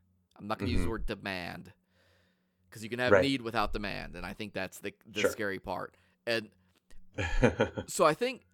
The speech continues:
Speaker 1: it'll be interesting to see, like, where a service like Bento Box goes and if they can make good on that, on that investment, because, um,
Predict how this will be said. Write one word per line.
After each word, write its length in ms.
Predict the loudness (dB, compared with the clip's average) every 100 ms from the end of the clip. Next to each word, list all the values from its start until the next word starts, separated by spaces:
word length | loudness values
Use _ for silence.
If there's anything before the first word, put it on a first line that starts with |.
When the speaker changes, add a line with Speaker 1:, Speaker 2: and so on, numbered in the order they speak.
| -10 -4
Speaker 1:
it'll 140 | -2 -2
be 120 | -4
interesting 360 | -6 -8 -8
to 60 | -8
see, 360 | -2 0 0 0
like, 220 | -2 0
where 240 | 0 0
a 60 | -2
service 320 | -4 -8 -8
like 100 | -10
Bento 280 | -8 -4 -4
Box 340 | -4 -6 -8
goes 400 | -6 -2 -2 -4
and 120 | -8 -10
if 140 | -8
they 160 | -8 -8
can 140 | -8
make 180 | -10 -6
good 160 | -4
on 220 | -2 -4 -4
that, 240 | -6 -6 -12 -8
on 180 | -6 -6
that 140 | -8
investment, 640 | -8 -4 -4 -4 -10 -10
because, 500 | -10 -6 -4 -4 -6 -16 _ _ _ _ _ _
um, 400 | -8 -6 -6 -8